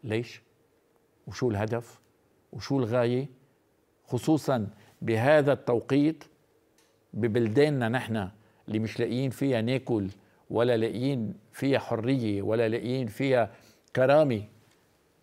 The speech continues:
ببعض البلدان، جايين هلأ بدنا نلتهي ببعضنا، أنا مع وأنا ضد،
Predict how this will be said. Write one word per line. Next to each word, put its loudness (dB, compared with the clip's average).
ببعض 2
البلدان، 0
جايين 0
هلأ 0
بدنا -2
نلتهي -2
ببعضنا، 0
أنا -2
مع 2
وأنا -4
ضد، 2